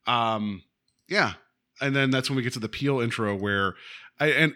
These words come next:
as much as I'll say this episode is ki-, like, there's, there's a lot here I could appreciate.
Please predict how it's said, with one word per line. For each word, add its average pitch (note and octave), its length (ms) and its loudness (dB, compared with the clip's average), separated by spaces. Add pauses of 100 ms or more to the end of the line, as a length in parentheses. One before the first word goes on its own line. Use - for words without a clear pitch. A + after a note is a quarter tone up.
as C#3 120 0
much G#3 200 8
as G3 140 6
I'll E3 140 8
say E3 200 4
this C#3 160 4
episode C3+ 400 2
is A#2+ 100 2
ki-, - 200 0
like, A#2+ 280 -2
there's, C#3 240 0 (600)
there's A#3 160 8
a A#3 80 8
lot F3+ 340 4
here D#3 300 2
I C3+ 80 6
could B2+ 140 -2
appreciate. D#3+ 680 2